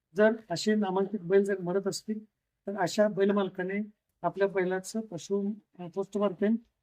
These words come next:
करून घेणं अत्यंत गरजेचं आहे. आपण विनाकारण एखाद्या, अ, अमुक एका गोष्टीनं, म्हणजे एखादा कोणीतरी म्हणत असतो, "त्याचा बैल अटॅकनं मेला, त्याचा बैल कोणत्या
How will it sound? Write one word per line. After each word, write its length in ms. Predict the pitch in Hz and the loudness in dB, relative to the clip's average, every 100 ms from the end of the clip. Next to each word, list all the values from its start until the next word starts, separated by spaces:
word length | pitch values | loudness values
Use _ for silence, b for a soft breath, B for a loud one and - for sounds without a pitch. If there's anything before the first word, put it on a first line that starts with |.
| _ _ _ 190 | _ _ _ 4
करून 220 | 220 226 | 6 6
घेणं 280 | 190 175 208 - _ _ _ 170 | 6 2 -2 -8 _ _ _ -20
अत्यंत 320 | - 233 233 | -2 2 4
गरजेचं 520 | 240 208 175 175 175 | 4 0 0 -2 -2
आहे. 220 | 156 175 208 _ _ _ _ _ 170 | -2 -2 -4 _ _ _ _ _ -6
आपण 400 | 160 208 220 226 - _ _ _ - | 0 4 4 4 -2 _ _ _ -2
विनाकारण 640 | 185 214 214 196 185 208 214 B B _ _ _ | 2 4 4 2 0 0 -4 B B _ _ _
एखाद्या, 500 | 185 185 208 226 233 240 240 _ _ _ | -8 -2 0 2 2 0 -4 _ _ _
अ, 60 | 196 190 190 190 190 185 _ _ _ _ _ _ | 0 2 2 -2 -4 -14 _ _ _ _ _ _
अमुक 280 | 180 226 220 | 0 0 0
एका 180 | 226 220 | -4 -2
गोष्टीनं, 560 | 202 - 208 190 165 165 - | -2 -2 -2 2 2 0 -6
म्हणजे 260 | 175 175 190 | -4 0 0
एखादा 240 | 190 196 | 0 -6
कोणीतरी 360 | 196 185 180 196 | -4 -4 -4 -4
म्हणत 260 | 180 175 | -4 -6
असतो, 380 | 180 - 180 170 _ _ _ _ | -8 -8 -8 -8 _ _ _ _
"त्याचा 220 | 170 190 | -6 -4
बैल 240 | 180 185 226 | 0 0 -2
अटॅकनं 340 | 175 196 190 185 | -2 -2 -2 0
मेला, 320 | 170 160 165 - _ _ _ - | 2 2 -2 -6 _ _ _ -8
त्याचा 240 | 185 190 | -4 -2
बैल 340 | 180 185 190 185 _ _ _ - | 2 0 0 -8 _ _ _ -4
कोणत्या 240 | 170 170 | -2 -2